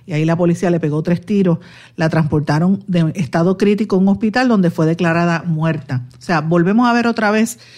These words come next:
cómo, eh, cómo es que el sistema primero responde a tiros y después es que... Eh,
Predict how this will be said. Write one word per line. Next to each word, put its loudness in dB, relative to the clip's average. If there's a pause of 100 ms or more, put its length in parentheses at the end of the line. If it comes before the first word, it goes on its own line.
(300)
cómo, 2 (280)
eh, 0
cómo 2
es -2
que 0
el 0
sistema 0
primero 2
responde 0
a 0
tiros 2
y 2
después -2
es -6
que... 0 (400)
Eh, -4